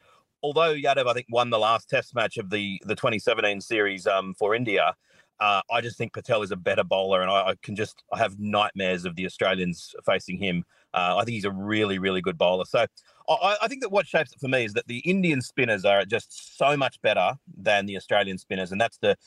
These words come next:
the big thing that, um, India are obviously going to have as their advantage. I, I think as far as the quicks are concerned, there's not a huge amount d-, difference. I'd, I'd probably pick Cummins and, let's say it's Cummins and Boland. I think maybe I'd favour them over Shami and Siraj, but not,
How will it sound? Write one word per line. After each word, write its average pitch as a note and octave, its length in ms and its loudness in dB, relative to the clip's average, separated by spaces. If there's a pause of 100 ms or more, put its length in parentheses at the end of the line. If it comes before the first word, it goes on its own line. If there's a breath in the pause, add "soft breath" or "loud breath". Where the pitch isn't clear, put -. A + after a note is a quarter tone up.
(300 loud breath)
the A2+ 100 -2
big G#2+ 320 -4
thing G#2+ 240 0
that, G2 160 2
um, F#2+ 320 2
India G2 320 2
are F#2+ 100 2
obviously F#2+ 360 -2
going F#2 140 4
to E2+ 60 0
have F2 140 0
as E2 80 -8
their D#2+ 140 0
advantage. B2 480 -2 (480 soft breath)
I, C3 40 2 (100)
I D3 80 2
think A#3 200 -6
as G3 100 -6
far D#3 200 2
as B2+ 80 -4
the F#3 100 -8
quicks - 340 -6
are F3+ 60 -2
concerned, E3 720 -2 (100)
there's E3+ 380 -12
not C4 140 2
a F3 40 2
huge G3+ 640 -4
amount G3+ 360 2
d-, - 80 -8 (480)
difference. G#3 320 -2
I'd, G3 200 2
I'd F3+ 140 0
probably G3 300 0
pick - 260 -4 (160)
Cummins D3 420 -2
and, A#2 260 0 (100)
let's C3 180 0
say A#2+ 140 2
it's G2+ 100 -6
Cummins A2+ 320 -4
and G2+ 100 -10
Boland. A#2+ 360 0
I B2+ 100 4
think C3+ 180 -12
maybe B2+ 400 -2 (380 soft breath)
I'd B2 240 2
favour C#3 300 0
them C3+ 160 2
over B2+ 180 0
Shami C3 320 -2
and B2 80 -10
Siraj, C3 420 0
but B2+ 140 -12
not, C3 160 4